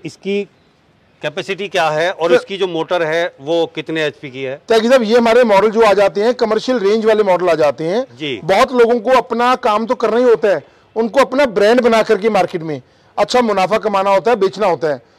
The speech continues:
Speaker 2: तो ये जो हमारा model है, ये दस एचपी का copper winding का motor लगा हुआ है। और ये आपका थ्री फेस connection में आपकी मशीन चलती है। इसकी जो production रहती है, चार सौ से लेके साढ़े चार सौ के जी प्रति घंटा रहती है। और इसका जो price है,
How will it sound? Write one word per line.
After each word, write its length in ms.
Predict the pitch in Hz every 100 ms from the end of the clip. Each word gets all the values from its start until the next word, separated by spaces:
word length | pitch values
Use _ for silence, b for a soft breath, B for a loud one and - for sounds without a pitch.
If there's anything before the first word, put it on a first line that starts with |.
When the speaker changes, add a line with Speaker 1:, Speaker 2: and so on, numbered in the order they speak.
| b -
Speaker 2:
तो 60 |
ये 200 | 220 220
जो 100 | 233
हमारा 260 | 262 247 254
model 320 | 233 214 226
है, 180 | 226 262
ये 60 | 214
दस 300 | 151 254 254
एचपी 300 | 226 - 226
का 180 | 233
copper 340 | 254 233 214 226
winding 320 | 214 202 214
का 80 | 214
motor 220 | 185 170
लगा 220 | 170 160
हुआ 200 | 160 180
है। 100 | 269 - b b b b
और 100 | 247
ये 160 | 214 254
आपका 300 | 247 - 294
थ्री 360 | 294 - 294
फेस 220 | 269 285
connection 340 | - 240 226 233
में 100 | 226
आपकी 220 | 175 202
मशीन 280 | 202 180 202
चलती 340 | 170 143 147
है। 200 | 143 123 _ b b b
इसकी 240 | 220 - 247
जो 80 |
production 500 | 269 247 214 - 262
रहती 300 | 240 226 226
है, 100 | 226
चार 360 | 262 - 226 214
सौ 160 | 214 262
से 100 | 262
लेके 420 | 214 - 226 135 b b b
साढ़े 280 | - 202 247
चार 280 | - 220 214
सौ 140 | 247
के 180 | 208 208
जी 140 | 185
प्रति 260 | 226 214 185
घंटा 240 | 185 175
रहती 340 | 180 165 160 160
है। 180 | 156 147 b b b b -
और 100 | 233
इसका 200 | 226 269
जो 120 | 285
price 380 | - 226 226 233
है, 320 | 247 269 -